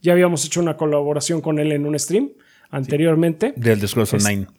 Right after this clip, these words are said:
Speaker 1: Sí, del The Scrolls Online, eh, pues él es especialista en, en Elder Scrolls y pues apropiadamente hicimos una competencia para cocinar el mejor sweet roll. Nos quedó bastante vergas, debo decir, a pesar de, de que parecía que se nos había quema-, quemado todo.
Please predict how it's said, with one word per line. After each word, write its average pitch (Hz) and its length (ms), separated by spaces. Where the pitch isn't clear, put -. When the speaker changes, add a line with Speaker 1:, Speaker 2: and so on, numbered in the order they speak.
Speaker 1:
Sí, 151 220
del 151 240
The 160 180
Scrolls 160 440
Online, 175 480
eh, 143 340
pues 147 140
él 151 120
es 135 140
especialista 135 600
en, 120 240
en 143 160
Elder 170 280
Scrolls 180 460
y 143 80
pues 143 260
apropiadamente 170 760
hicimos 165 500
una 160 220
competencia 151 580
para 139 400
cocinar 156 480
el 160 160
mejor 156 300
sweet 156 240
roll. 233 280
Nos 165 380
quedó 175 180
bastante 170 440
vergas, 147 320
debo 156 180
decir, 151 260
a 156 100
pesar 165 320
de, 160 440
de 175 200
que 170 120
parecía 170 340
que 160 80
se 165 100
nos 156 120
había 160 220
quema-, 165 480
quemado 165 420
todo. 165 440